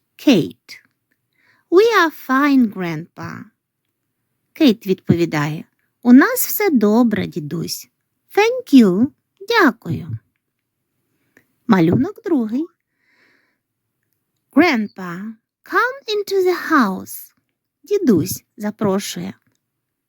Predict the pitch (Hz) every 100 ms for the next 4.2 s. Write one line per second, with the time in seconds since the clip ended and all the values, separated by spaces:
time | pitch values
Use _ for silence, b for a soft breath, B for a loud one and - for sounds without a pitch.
0 | _ _ _ - 185 - - 262 370 _
1 | 453 403 381 359 254 214 147 175 - -
2 | - _ _ _ _ - 330 466 508 -
3 | 370 370 349 330 311 - - 185 - -
4 | - -